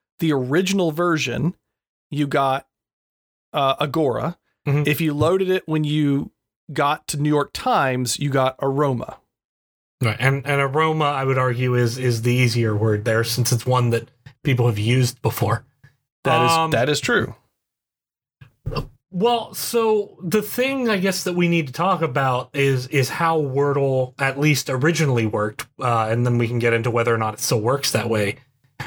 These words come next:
Speaker 2: Um, originally, the guy made a dictionary of, like, uh, all
Speaker 1: A lot.
Speaker 2: of,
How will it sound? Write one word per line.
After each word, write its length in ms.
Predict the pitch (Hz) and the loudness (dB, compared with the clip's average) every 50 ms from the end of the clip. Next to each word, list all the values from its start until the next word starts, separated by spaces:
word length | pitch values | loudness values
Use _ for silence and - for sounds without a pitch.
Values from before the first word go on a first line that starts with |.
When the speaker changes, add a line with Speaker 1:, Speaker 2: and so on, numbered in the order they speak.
| - - _ _ - | -12 -14 _ _ -6
Speaker 2:
Um, 560 | - 143 135 127 123 123 117 113 110 110 113 - _ - - | -2 0 0 2 2 0 0 -2 -4 -8 -12 -14 _ -4 -2
originally, 960 | 156 151 139 147 190 226 196 190 208 202 180 170 165 156 156 151 147 143 131 - - - - _ _ _ _ _ _ _ _ _ _ - - - - _ _ _ _ _ _ _ _ _ _ _ | 0 0 2 0 0 0 0 0 0 0 2 2 2 2 2 2 0 -2 -4 -6 -12 -20 -20 _ _ _ _ _ _ _ _ _ _ -8 -8 -8 -10 _ _ _ _ _ _ _ _ _ _ _
the 260 | - 135 143 135 131 - _ - | 0 2 2 2 0 -4 _ -2
guy 400 | 160 165 180 185 190 190 190 180 | 0 0 2 2 2 0 0 0
made 260 | 156 165 170 170 160 | 0 2 2 2 2
a 80 | 156 | 0
dictionary 840 | 139 113 - - 143 - - - 175 170 170 165 170 170 175 175 175 - | -2 -2 -2 -2 -2 -2 -2 -2 0 2 2 2 2 2 2 0 0 0
of, 480 | 143 139 135 135 127 120 - - - - | 0 0 2 0 0 -2 -6 -12 -8 -4
like, 340 | 135 127 123 120 117 - - _ _ _ _ _ _ _ _ _ _ _ | 0 0 2 0 0 -4 -10 _ _ _ _ _ _ _ _ _ _ _
uh, 220 | - 135 123 120 117 117 | -2 0 0 0 0 -2
all 340 | - 127 131 139 139 - 147 | -2 0 2 2 2 2 2
Speaker 1:
A 20 | |
lot. 320 | 139 131 127 123 123 123 156 | 2 2 2 2 2 2 2
Speaker 2:
of, 180 | 151 139 131 | 0 0 -2